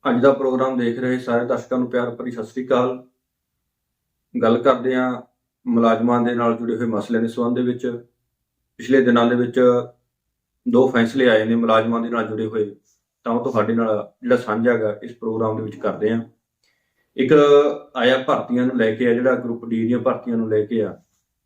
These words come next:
ਉਸ ਨੂੰ ਲੈ ਕੇ ਆ, ਤੇ ਇੱਕ ਪੁਰਾਣੀ ਪੈਨਸ਼ਨ ਦੇ ਸੰਬੰਧ ਦੇ ਵਿੱਚ ਆ, ਉਹ ਫੈਸਲਾ ਆਇਆ। ਸੋ ਪਹਿਲਾਂ ਗੱਲ ਕਰਦੇ ਹਾਂ, ਐਸ ਐਸ ਬੋਰਡ ਦੇ ਅਧੀਨ ਆ ਜਿਹੜੀਆਂ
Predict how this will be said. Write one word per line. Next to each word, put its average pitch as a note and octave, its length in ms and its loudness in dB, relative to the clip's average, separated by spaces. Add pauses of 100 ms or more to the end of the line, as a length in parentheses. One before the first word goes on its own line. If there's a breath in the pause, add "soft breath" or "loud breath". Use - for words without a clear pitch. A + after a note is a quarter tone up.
(280)
ਉਸ A#2+ 160 -4
ਨੂੰ B2+ 140 0
ਲੈ A#2+ 180 4
ਕੇ B2+ 100 2
ਆ, B2 40 6
ਤੇ B2 140 -2
ਇੱਕ B2+ 120 -8
ਪੁਰਾਣੀ A2+ 360 -2
ਪੈਨਸ਼ਨ A2+ 320 -2
ਦੇ A#2 60 0
ਸੰਬੰਧ A2 320 -4
ਦੇ A2+ 80 -4
ਵਿੱਚ G#2 220 -8
ਆ, F#2 80 -8 (580)
ਉਹ - 60 -12
ਫੈਸਲਾ A#2 380 0
ਆਇਆ। G#2+ 260 0 (560)
ਸੋ D3+ 100 -2
ਪਹਿਲਾਂ D3+ 260 2
ਗੱਲ C3+ 180 0
ਕਰਦੇ C3 340 -2
ਹਾਂ, C3 240 -2 (800)
ਐਸ B2 160 0
ਐਸ C#3+ 180 0
ਬੋਰਡ B2 260 2
ਦੇ C3 120 0
ਅਧੀਨ A#2 280 0
ਆ A2+ 80 2
ਜਿਹੜੀਆਂ A#2 380 -2